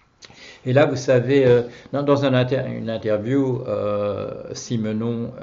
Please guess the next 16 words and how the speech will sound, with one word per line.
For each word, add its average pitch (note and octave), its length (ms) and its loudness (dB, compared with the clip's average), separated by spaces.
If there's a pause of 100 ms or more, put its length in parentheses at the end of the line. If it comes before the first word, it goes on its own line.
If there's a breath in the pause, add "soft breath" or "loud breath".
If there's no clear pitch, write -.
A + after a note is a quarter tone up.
(120)
explique A#2 680 -2
que G2+ 260 -10
il C#3 140 -10
connaît A2+ 300 2
bien A2 260 -2
les G#2+ 120 -6
stripteaseuses, G#2+ 760 -8 (380 loud breath)
il A#2+ 100 -4
connaît A#2 280 0
bien A#2+ 180 0
les A2 120 -4
prostituées, A#2 760 -8
et A#2 80 -8
cetera. A2 600 -6
Et, A#2 280 0
euh, G2+ 640 -2